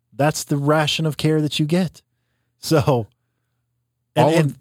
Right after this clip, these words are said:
Speaker 1: and I love, and patients complain all the time, like, "Oh, I want my sandwich," or, "I want this." In the E R.
Speaker 2: <laughs> "I want my sandwich."
Speaker 1: Like, do you realize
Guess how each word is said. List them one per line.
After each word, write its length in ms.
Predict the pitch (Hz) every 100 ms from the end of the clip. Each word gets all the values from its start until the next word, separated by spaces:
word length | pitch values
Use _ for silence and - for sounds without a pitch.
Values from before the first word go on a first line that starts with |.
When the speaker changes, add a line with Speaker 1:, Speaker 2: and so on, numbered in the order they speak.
| _ -
Speaker 1:
and 120 | 151
I 80 | 156
love, 240 | 160 180 -
and 140 | 185
patients 360 | 123 185 196 147
complain 340 | 147 131 160
all 140 | 147 131
the 60 |
time, 240 | 170 170 107
like, 220 | 98 -
"Oh, 160 | 135 135
I 120 | 123
want 200 | 123 117
my 100 | 120
sandwich," 440 | 110 147 135 98
or, 100 | 107
"I 40 | 107
want 220 | 110 113
this." 260 | 135 113 -
In 160 | 160
the 80 | 202
E 180 | 190 196
R. 320 | 190 214 - 147 135 -
Speaker 2:
<laughs> 340 | - _ - 220
"I 40 |
want 160 | 185 190
my 80 |
sandwich." 640 | 175 - 180 226 - - - _ -
Speaker 1:
Like, 220 | 180 180 - _ _ _ _
do 80 | 202
you 200 | 294 311
realize 720 | 339 415 180 120 120 113 -